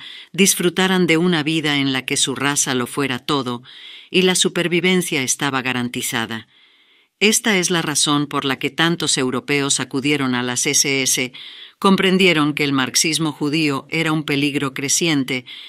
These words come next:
y que pretendía utilizar a las masas ignorantes para cometer su propio suicidio, por así decirlo.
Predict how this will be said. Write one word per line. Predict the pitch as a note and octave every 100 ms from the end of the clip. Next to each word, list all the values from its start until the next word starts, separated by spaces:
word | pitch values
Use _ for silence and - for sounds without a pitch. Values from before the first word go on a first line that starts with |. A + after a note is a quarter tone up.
| - -
y | F#3+
que | G3+
pretendía | G3 G#3 G3+ F#3+ G#3 G3+
utilizar | G3 E3 D#3 F3 D#3+
a | D#3+
las | D3+ D3+
masas | D#3+ D#3+ E3 -
ignorantes | D#3 D#3+ D3+ D#3+ D#3 C3+ B2+
para | - C3+ C3
cometer | C3 C3 C3 D3+
su | - C#3+
propio | D3+ D3 D3
suicidio, | - B2 - F3 C3 A#2+ A2
por | C#3
así | C3+ - C#3
decirlo. | C#3 - C3 A#2+ A2